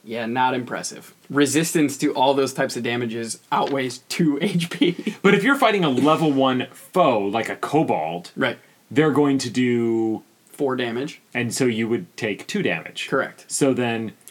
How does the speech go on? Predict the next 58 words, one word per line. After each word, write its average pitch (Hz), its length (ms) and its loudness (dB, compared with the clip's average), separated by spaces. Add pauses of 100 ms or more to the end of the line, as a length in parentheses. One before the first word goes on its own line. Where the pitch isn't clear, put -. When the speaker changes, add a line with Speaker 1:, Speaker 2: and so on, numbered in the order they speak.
(220)
Speaker 2:
you 185 460 4
have 135 120 4
Speaker 1:
For 165 60 6
an 156 80 4
Speaker 2:
a, - 20 6
Speaker 1:
entire 147 400 4
round. 107 320 -2
Speaker 2:
you 226 200 4
have 180 140 6
a 139 120 4
damage 131 500 0
bonus. 127 160 0
Speaker 1:
For 147 100 4
an 143 60 4
entire 139 460 2
round. 92 320 -4
Speaker 2:
You 147 160 4
have - 40 4
Speaker 1:
So 143 120 6
Speaker 2:
a 151 40 6
damage 165 200 6
Speaker 1:
if 170 60 2
I'm 165 100 4
Speaker 2:
bonus 170 260 4
Speaker 1:
facing, 170 200 2
Speaker 2:
of 151 40 2
two 160 160 6
damage. 117 340 2
Speaker 1:
if 139 140 0
I'm 143 160 4
facing 160 260 2
Speaker 2:
And 196 120 4
I - 20 4
have 233 120 4
Speaker 1:
eight, 170 60 6
Speaker 2:
a - 40 0
damage 131 360 2
bonus 110 300 -2
of 101 80 -4
two 110 160 -6
damage. 92 240 -4
Speaker 1:
No, 123 300 0
if 147 180 0
I 147 120 4
have, 151 420 0
if 143 100 0
I'm 156 140 2
facing 156 340 0
eight 147 180 0
kobold 135 520 0 (280)
and 135 140 -2
they 135 60 2
each 147 260 2
do 135 160 0
four 131 220 2
damage 123 320 -2
against 117 280 -6
me. 104 220 -12